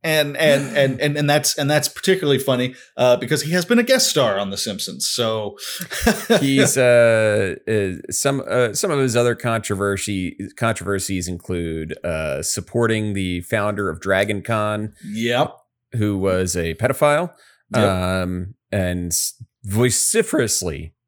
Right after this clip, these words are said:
Speaker 2: uh, uh, uh, supporting, uh, Ed Kramer, who was a convicted pedophile. Um, he really, Harlan Ellison picked, uh, mostly the wrong hills to die on.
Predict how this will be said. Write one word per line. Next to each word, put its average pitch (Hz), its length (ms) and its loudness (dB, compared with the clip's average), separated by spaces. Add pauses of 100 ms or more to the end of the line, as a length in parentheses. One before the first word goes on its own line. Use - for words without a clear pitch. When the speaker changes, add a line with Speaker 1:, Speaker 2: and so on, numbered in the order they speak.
(180)
Speaker 2:
uh, 92 640 0 (560)
uh, 73 420 0 (180)
uh, 78 440 0
supporting, 92 800 -2
uh, 87 260 -2
Ed 90 200 -4
Kramer, 82 500 -4 (240)
who 82 340 -4
was 87 240 -4
a 82 80 -4
convicted 73 420 -10
pedophile. 82 680 -6
Um, 87 420 -4 (480)
he 160 160 -4
really, 170 760 4 (460)
Harlan 175 320 2
Ellison 110 540 2
picked, - 420 -2 (500)
uh, 110 80 0 (540)
mostly 143 600 4
the 113 100 4
wrong 107 320 2
hills 87 640 -2
to - 100 -4
die 90 260 0
on. 78 340 -6